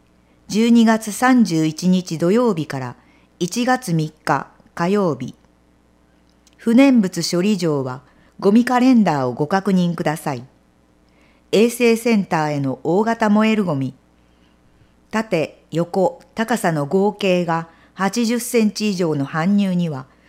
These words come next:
前日までの事前申し込みが必要です。電話、六二の五四五四。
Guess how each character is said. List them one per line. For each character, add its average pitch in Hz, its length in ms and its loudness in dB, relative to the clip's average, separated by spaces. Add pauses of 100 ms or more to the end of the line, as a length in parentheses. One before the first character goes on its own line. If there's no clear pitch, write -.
(400)
前 196 160 4
日 226 300 0
ま 226 140 4
で 190 120 -2
の 143 220 -4 (200)
事 175 180 -4
前 247 140 4
申 247 300 4
し - 100 -8
込 180 120 -4
み 151 100 -2
が 131 100 -4
必 - 340 -10
要 170 200 0
で 151 140 -4
す。 - 120 -18 (580)
電 180 300 0
話、 151 220 -4 (400)
六 180 280 -2
二 220 220 4
の 143 240 -4 (460)
五 233 260 2
四 233 320 2
五 147 240 -4
四。 131 300 -8